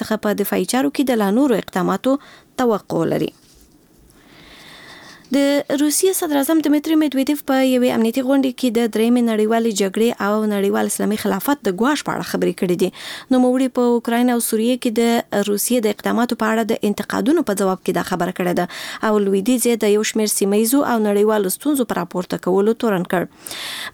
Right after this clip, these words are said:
میدویدیف پر لویدیځ تور ولګوي چې د مسکو په وړاندې یې د محدودولو یوه خطرناکه تګلاره پیل کړې ده. د خبردارۍ ورکړی، تر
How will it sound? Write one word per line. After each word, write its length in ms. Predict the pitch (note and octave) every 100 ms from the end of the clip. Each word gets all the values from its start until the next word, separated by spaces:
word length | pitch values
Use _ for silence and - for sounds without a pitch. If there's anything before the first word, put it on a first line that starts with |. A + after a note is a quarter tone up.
| C4+
میدویدیف 380 | C#4 C#4+ C#4+ -
پر 160 | B3+ A#3+
لویدیځ 560 | A3+ B3+ B3 - G#3+ C4
تور 160 | C4
ولګوي 400 | A3+ G#3 G3+ A3+ B3
چې 160 | A#3+
د 100 | G#3 G3
مسکو 260 | - A3+ A3+
په 80 | G3+
وړاندې 260 | G#3 G#3+ A3
یې 80 | A3 G#3
د 160 | G3+
محدودولو 720 | F#3+ F3+ F#3+ F3+ G3 B3 C4 C4 G3+ F#3+
یوه 140 | F#3
خطرناکه 580 | G3+ - F#3 C4 C#4 F3+ F3+
تګلاره 480 | F3+ F#3+ G3+ - A#3+
پیل 160 | G#3+
کړې 200 | - D#3+ D#3+
ده. 40 | - - - - -
د 100 | A3 G#3
خبردارۍ 420 | F#3+ G3+ G3+ A#3
ورکړی، 320 | A3+ A3+ G#3+ G#3+ - -
تر 80 | -